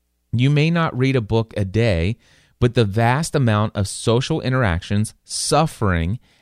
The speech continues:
and redemption that you have witnessed writers and screenwriters struggle with have become a part of who you are. This is why we can make an immediate connection with someone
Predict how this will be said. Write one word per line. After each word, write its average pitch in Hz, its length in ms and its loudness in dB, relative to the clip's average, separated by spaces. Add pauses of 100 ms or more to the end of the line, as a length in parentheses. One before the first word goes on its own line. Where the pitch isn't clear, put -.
(120)
and 120 200 2
redemption 113 880 -2 (400)
that 123 140 2
you 170 160 4
have 143 180 4
witnessed 123 560 0
writers 123 600 2
and 107 240 0
screenwriters 110 960 0
struggle 143 420 2
with 87 300 0 (360)
have 120 200 2
become 113 300 0
a 107 80 0
part 139 440 2
of 98 180 -2
who 101 180 2
you 101 260 0
are. 85 380 -2 (560)
This 151 220 2
is 175 120 -4
why 139 160 4
we 127 160 2
can - 180 -4
make 110 320 0
an 107 140 0
immediate 117 640 2
connection 104 500 -2
with 101 140 0
someone 101 480 0